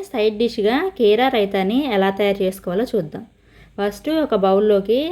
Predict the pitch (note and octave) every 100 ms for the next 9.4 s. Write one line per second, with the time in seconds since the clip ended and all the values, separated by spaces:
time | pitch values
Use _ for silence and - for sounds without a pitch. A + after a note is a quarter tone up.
0 | G#4+ G3 G3 G3 G3 - C4 D#4 B3 G3+
1 | - B3 A3 G3 A3+ A3+ F#3+ - F3 E3+
2 | E3+ B3 F#4 - - - _ - A3 A3
3 | A3 C4 C#4 B3 G3+ A3+ D#4 - A3+ A3
4 | A3 A#3+ G#3+ F#3+ G#3 B3+ G#3+ - G#3 G3
5 | G#3 F#3 E3+ G#3 D4+ E4 A3 F3 F3+ A#3
6 | A3+ A3+ - A3+ G3+ G3+ F#3 F3 E3 G#3+
7 | E4+ G#4+ - - - - - _ - G#3
8 | G3+ B3 C#4+ A3 G3 A#3+ A3+ A3 A3 G#3+
9 | F#3+ F#3+ F#3